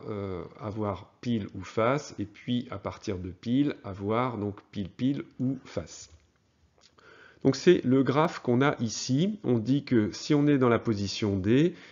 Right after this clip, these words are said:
il y a deux possibilités, donc on met un petit crochet et on énumère les différentes possibilités. Donc à partir de D, on peut avoir pile ou face, et à partir de P, on peut avoir donc P P ou F.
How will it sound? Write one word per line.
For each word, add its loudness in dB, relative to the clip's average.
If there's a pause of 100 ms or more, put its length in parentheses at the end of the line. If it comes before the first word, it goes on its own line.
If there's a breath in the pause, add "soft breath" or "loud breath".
il 0
y 8
a 6
deux 4
possibilités, 0
donc -2
on 0
met 2
un 0
petit -8
crochet 2 (300 loud breath)
et 4
on 6
énumère 6
les 4
différentes -2
possibilités. -4 (160)
Donc -12
à -2
partir -4
de -4
D, 2 (160 loud breath)
on -4
peut -2
avoir -2
pile -10
ou -8
face, 0 (240 loud breath)
et 0
à 2
partir -2
de -4
P, 2 (200 loud breath)
on -4
peut 0
avoir -2
donc -2 (440 soft breath)
P 2
P 0
ou 2 (160)
F. -14